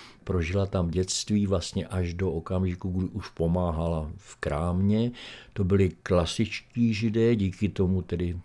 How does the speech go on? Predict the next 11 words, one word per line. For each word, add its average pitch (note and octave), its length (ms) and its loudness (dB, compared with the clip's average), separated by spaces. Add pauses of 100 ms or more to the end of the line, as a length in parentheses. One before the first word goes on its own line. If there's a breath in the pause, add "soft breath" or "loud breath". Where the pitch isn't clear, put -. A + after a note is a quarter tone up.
jsem E2+ 300 -2
já D#2+ 260 0
byl F#2 260 0
žid, F2+ 280 -2
protože F2 480 -6 (100)
narozen E2 560 -2
z - 80 -6
maminky F2+ 520 0
je D#2+ 120 -2
vždycky E2 600 -6
žid. G#2 320 -4